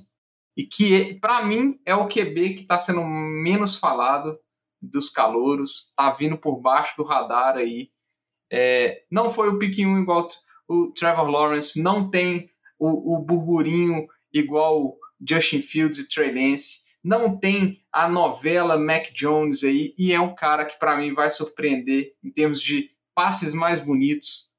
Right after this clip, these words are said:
jogadas mais bonitas. É, eu acho que ele vai colocar números interessantes aí, mesmo com esse time do Jets, que não é um bom time.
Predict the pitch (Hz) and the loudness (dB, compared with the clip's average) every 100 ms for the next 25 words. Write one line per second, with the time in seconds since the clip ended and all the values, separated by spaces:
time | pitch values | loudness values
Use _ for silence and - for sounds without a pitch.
0 | - 139 139 165 139 156 165 156 151 156 | -14 -8 0 0 2 2 0 -2 2 2
1 | 143 139 131 143 151 147 - - _ _ | 2 2 2 0 -2 -4 -6 -10 _ _
2 | _ _ 131 131 131 131 120 - 135 139 | _ _ -2 0 2 2 0 0 -2 2
3 | 147 - 160 139 156 156 151 165 151 151 | 2 0 -2 0 0 0 0 0 -2 0
4 | 156 143 143 139 160 151 147 - 151 156 | -2 -2 -4 -4 0 0 2 0 0 -2
5 | - 143 143 139 170 180 170 160 151 - | 0 0 2 0 0 -2 -2 -2 -2 -2
6 | - 147 139 135 139 135 135 - 127 127 | -4 -4 -4 -4 0 0 -2 -6 -4 0
7 | 175 185 147 147 131 - 131 147 160 | 2 2 2 -2 0 0 0 0 -4